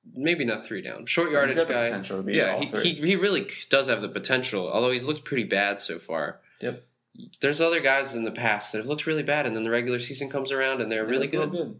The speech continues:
Speaker 2: Yeah,
Speaker 1: So
Speaker 2: 'cause, well, that's the whole offense will start churning, and then all of a sudden, like, it's a little easier for your life as
Speaker 1: Yeah.
Speaker 2: a running back. So,
Speaker 1: So to top this running back rankings off, a guy, and again, high ceiling.
Speaker 2: Yep.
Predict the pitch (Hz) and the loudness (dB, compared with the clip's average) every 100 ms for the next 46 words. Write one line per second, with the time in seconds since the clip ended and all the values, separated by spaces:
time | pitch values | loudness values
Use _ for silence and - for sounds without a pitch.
0 | - 139 120 107 151 151 160 160 139 113 | -8 -2 0 0 0 0 0 0 2 2
1 | 147 139 127 131 139 131 - - 127 123 | 0 2 2 2 0 -6 -4 0 0 0
2 | 131 123 120 113 107 107 110 110 107 117 | -2 0 -4 -4 -4 -2 -2 -2 -2 -2
3 | 107 104 107 - - 113 117 120 123 120 | -4 -6 -10 -12 -12 -6 -2 -2 -2 -2
4 | 107 - 104 101 - - - - - 151 | -4 -2 -2 -2 -4 -6 -12 -6 -2 0
5 | 98 - - _ _ 104 101 98 98 95 | -2 -8 -20 _ _ 0 2 0 -2 -4
6 | - 107 98 - - - _ _ _ _ | -2 0 0 -6 -20 -20 _ _ _ _
7 | _ _ _ - - 123 117 117 - _ | _ _ _ -18 -4 0 2 0 -10 _
8 | _ - 123 151 151 156 - 139 139 - | _ -2 2 4 4 2 -2 -2 0 -2
9 | - - 123 131 127 117 117 123 117 123 | -4 -2 0 2 4 2 2 0 0 0
10 | 131 113 107 107 - - - - 113 127 | 0 2 2 0 -6 -16 -12 -2 4 4
11 | 123 117 117 117 120 143 151 156 151 151 | 4 2 0 0 2 4 4 2 -4 -10
12 | - - 135 135 - - - 156 170 87 | -2 4 4 2 -6 -6 -2 0 0 -2
13 | 82 107 - _ _ - 123 - | -4 -8 -12 _ _ -6 -4 -4